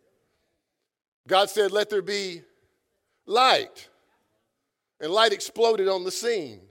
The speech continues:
There is a God. Whether you believe it or not,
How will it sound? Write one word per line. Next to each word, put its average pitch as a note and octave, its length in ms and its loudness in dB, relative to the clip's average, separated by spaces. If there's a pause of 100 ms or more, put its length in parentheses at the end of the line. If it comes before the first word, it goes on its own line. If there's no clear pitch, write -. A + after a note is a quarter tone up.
(880)
There A3 220 6
is C4 180 2
a G3+ 140 4
God. E3+ 600 4 (680)
Whether G3 200 0
you A3 160 -4
believe B3+ 320 -2
it D4 80 -4
or D4+ 100 -2
not, G3 380 2